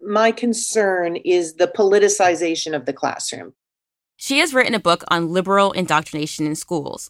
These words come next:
Speaker 2: called Undoctrinate, and she works for fire, the Foundation for Individual Rights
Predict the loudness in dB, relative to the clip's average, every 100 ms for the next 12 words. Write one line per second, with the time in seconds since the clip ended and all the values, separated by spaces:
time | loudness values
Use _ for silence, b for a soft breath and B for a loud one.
0 | _ 0 0 0 0 0 0 -4 -14 -16
1 | -16 _ _ _ _ _ 0 0 0 -2
2 | 0 -4 2 2 2 -4 -10 _ _ _
3 | _ 0 2 2 4 2 0 -4 -2 -4
4 | 0 -2 -2 -4 -2 -4 0 -2 -2 -10